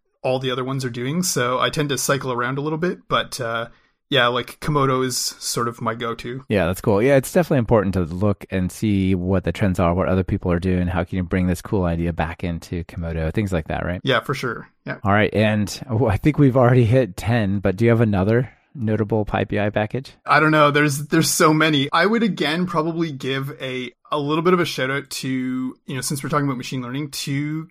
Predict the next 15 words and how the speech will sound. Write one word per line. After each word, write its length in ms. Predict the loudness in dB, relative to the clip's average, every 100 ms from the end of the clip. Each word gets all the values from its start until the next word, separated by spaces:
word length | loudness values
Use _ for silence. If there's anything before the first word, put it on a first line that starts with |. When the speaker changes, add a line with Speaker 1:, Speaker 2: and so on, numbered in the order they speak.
| -14
Speaker 1:
Keras, 480 | -6 -4 -4 -6
because 340 | -10 -6 -4 -4
I 160 | -4
do 240 | -4 -6 -6
think 360 | -4 -4 -6 -12 _ _ _
as 120 | -4 -2
an 120 | -2
entry 300 | -4 -4 -6
point 540 | -2 -2 -2 -4 -10 -18 _ _ _ _ -12
to 260 | -8 -6 -4
machine 340 | -6 -4 -4
learning, 440 | -2 -4 -4 -8 -14 _ _
it's 220 | -14 -6
so 340 | 0 2 2 0
accessible. 800 | -2 -4 -4 -4 -4 -4 -6